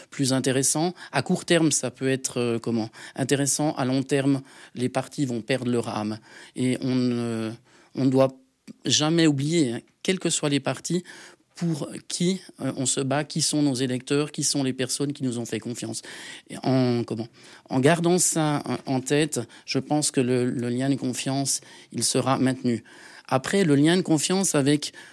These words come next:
euh, une grande partie de la population qui n'est pas partisan et qui, qui finalement, euh,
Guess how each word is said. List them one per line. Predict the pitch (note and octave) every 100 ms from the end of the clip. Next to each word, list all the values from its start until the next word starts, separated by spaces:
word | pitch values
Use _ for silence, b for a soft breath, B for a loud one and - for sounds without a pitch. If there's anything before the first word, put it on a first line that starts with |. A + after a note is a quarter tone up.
| B
euh, | A#2+ B2 B2 -
une | D3 C3+
grande | C3 E3+
partie | D#3 D3+ -
de | C3+
la |
population | B2 C3 C3 C3 - F3 C#3+
qui | A#2
n'est | G#2+
pas | B2+ C3+
partisan | B2+ - B2+ A#2+ C3 D3
et | B2
qui, | - G#2+ B B B B
qui | -
finalement, | - C3 B2+ A#2+ A2+ C3+ B2
euh, | G2 F2